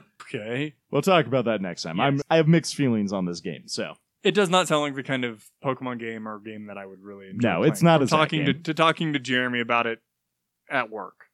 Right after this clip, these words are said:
Speaker 3: All right, so speaking of games that aren't for Zach, we, this week we played Euphoria the Saga for the en-, entertainment system.
Speaker 1: It's
Speaker 3: That
Speaker 1: not
Speaker 3: was
Speaker 1: the
Speaker 3: started
Speaker 1: worst
Speaker 3: this
Speaker 1: game I've ever picked.
Speaker 2: The entertainment system by Nintendo.
Speaker 3: Yes.
Speaker 2: Wait, so really quick,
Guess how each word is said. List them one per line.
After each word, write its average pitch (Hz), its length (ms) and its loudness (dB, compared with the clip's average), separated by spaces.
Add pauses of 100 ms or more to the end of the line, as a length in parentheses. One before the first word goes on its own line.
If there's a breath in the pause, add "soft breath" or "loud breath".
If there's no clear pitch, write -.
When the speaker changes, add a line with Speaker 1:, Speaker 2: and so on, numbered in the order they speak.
Speaker 3:
All 220 160 0
right, 202 240 -2
so 175 100 -12
speaking 220 400 -4
of 147 80 -8
games 147 220 0
that 139 100 -4
aren't 135 180 -6
for 131 120 -10
Zach, 120 340 -6 (140)
we, 143 160 -10
this - 180 -16
week 165 220 -4
we 160 100 -2
played 139 320 -8
Euphoria 180 640 -8
the 151 160 -8
Saga 120 380 -12 (260)
for 127 160 -8
the 113 260 -14
en-, 147 340 -8 (460)
entertainment 127 560 -10
system. 139 240 -10
Speaker 1:
It's - 120 -8
Speaker 3:
That 160 60 -2
Speaker 1:
not 180 120 2
Speaker 3:
was 143 80 -2
Speaker 1:
the 240 80 4
Speaker 3:
started 240 200 2
Speaker 1:
worst 220 120 -2
Speaker 3:
this 202 60 -18
Speaker 1:
game 190 260 -2
I've 165 160 0
ever 151 240 0
picked. - 540 -8 (480)
Speaker 2:
The 135 180 -2
entertainment 175 580 2
system 131 360 2
by 120 220 2
Nintendo. 92 600 -2
Speaker 3:
Yes. - 400 -12 (380)
Speaker 2:
Wait, 139 260 2
so 180 180 6
really 190 240 8
quick, 110 440 -2